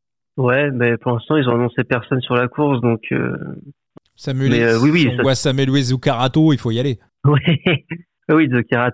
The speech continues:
Speaker 1: euh, c'est, c'est, c'est, c'est monsieur échappé, euh, côté Bardiani. Euh, je l'ai pas beaucoup vu cette saison. Euh, je crois qu'il avait été blessé, euh, en fin de saison l'année dernière,
Speaker 2: Ouais,
Speaker 1: de
Speaker 2: il s'était
Speaker 1: mémoire.
Speaker 2: fait le coude, euh, sur le Tour du Limousin.
Speaker 1: Ouais.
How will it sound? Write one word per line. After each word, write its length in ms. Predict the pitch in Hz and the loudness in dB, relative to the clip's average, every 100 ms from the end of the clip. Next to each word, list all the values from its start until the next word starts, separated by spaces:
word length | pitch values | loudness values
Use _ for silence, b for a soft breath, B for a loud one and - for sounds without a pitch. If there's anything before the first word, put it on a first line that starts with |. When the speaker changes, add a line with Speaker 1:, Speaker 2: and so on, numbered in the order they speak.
| 156 | 2
Speaker 1:
euh, 280 | 143 127 123 - | 2 0 -4 -10
c'est, 80 | 135 - | -8 -2
c'est, 180 | 123 131 - | -2 -2 -2
c'est, 140 | 127 - | -2 0
c'est 80 | 120 | 0
monsieur 320 | 127 - 147 | 0 0 0
échappé, 480 | 117 131 123 143 135 | 2 0 0 2 2
euh, 100 | 113 | 0
côté 280 | 123 - | -2 -2
Bardiani. 500 | 120 117 117 120 170 - B B _ _ _ _ - | 0 0 0 0 0 -4 B B _ _ _ _ -4
Euh, 580 | 117 117 117 123 131 | 0 0 0 0 0
je 80 | 127 | 0
l'ai 80 | 151 | -2
pas 140 | 190 | -2
beaucoup 280 | 254 254 214 | -2 -2 0
vu 160 | 180 214 | 0 0
cette 140 | - - - | -2 -2 0
saison. 360 | 143 175 196 - | 0 0 -4 -4
Euh, 140 | 117 | -2
je 60 | 113 | -2
crois 120 | 202 | -2
qu'il 160 | 202 180 | -2 0
avait 140 | 127 | 0
été 200 | 123 127 | 0 -2
blessé, 480 | 113 131 156 - 185 | 0 0 0 2 2
euh, 100 | 147 | 2
en 80 | 127 | -2
fin 120 | 156 | -4
de 60 | 147 | -2
saison 180 | 143 | -2
l'année 140 | 160 131 | 0 0
dernière, 320 | 123 127 160 | -2 0 0
Speaker 2:
Ouais, 80 | - | 2
Speaker 1:
de 40 | |
Speaker 2:
il 40 | 135 | 2
s'était 140 | 120 | 2
Speaker 1:
mémoire. 180 | 131 156 | 0 0
Speaker 2:
fait 100 | 160 | -2
le 60 | |
coude, 280 | 139 190 175 | -2 0 2
euh, 180 | 143 127 | 2 0
sur 160 | - 127 | 0 0
le 100 | 127 | 0
Tour 220 | 220 190 | -2 0
du 80 | 165 | 0
Limousin. 380 | 170 147 127 120 | 2 2 0 0
Speaker 1:
Ouais. 480 | 123 131 135 127 | 0 0 0 -2